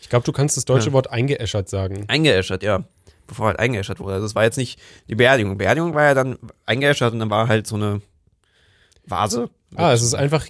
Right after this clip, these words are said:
Speaker 1: Kremierung.
Speaker 2: Kremierung. Eingecremt.
Speaker 1: In einem Krematorium.
Speaker 2: Ähm, aber ja, irgendwie, weiß nicht. Ich meine, man,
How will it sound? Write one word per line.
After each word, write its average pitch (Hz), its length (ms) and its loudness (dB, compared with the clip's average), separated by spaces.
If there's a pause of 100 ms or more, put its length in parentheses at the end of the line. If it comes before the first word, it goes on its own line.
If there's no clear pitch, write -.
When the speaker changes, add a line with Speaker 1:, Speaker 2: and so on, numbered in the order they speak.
(120)
Speaker 1:
Kremierung. 135 840 -4 (160)
Speaker 2:
Kremierung. 117 600 -8 (800)
Eingecremt. 107 640 -4
Speaker 1:
In 131 120 -2
einem 120 240 0
Krematorium. 120 1000 -2 (1000)
Speaker 2:
Ähm, 107 560 0 (1400)
aber 123 120 2
ja, 165 220 4
irgendwie, 131 500 2 (100)
weiß 147 160 -2
nicht. 104 300 -6 (160)
Ich 123 80 -2
meine, 156 260 4 (260)
man, 135 360 2